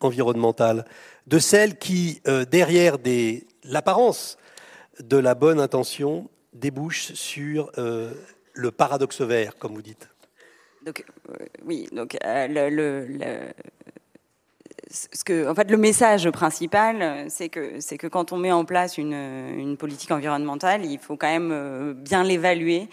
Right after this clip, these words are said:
Speaker 2: euh, pour vérifier qu'elle, qu'elle, qu'elle, qu'elle atteint son, son objectif. Donc les, les politiques, enfin, le, le, les, les, les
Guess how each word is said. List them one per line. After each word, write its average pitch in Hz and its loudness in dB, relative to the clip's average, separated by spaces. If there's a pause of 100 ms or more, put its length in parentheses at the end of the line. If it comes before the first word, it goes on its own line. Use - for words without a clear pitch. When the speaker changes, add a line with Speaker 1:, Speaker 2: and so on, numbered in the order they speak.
(320)
Speaker 2:
euh, 156 -6 (100)
pour 151 -10
vérifier 165 -2
qu'elle, 151 -2
qu'elle, 135 -12
qu'elle, 139 0
qu'elle 156 2
atteint 180 4
son, 147 -6 (280)
son 165 -4
objectif. 160 -6 (380)
Donc 160 -4
les, 160 4 (160)
les 143 -4 (720)
politiques, 175 -4
enfin, 160 6
le, 165 2
le, 151 0 (320)
les, 101 0
les, 87 -2
les 117 -4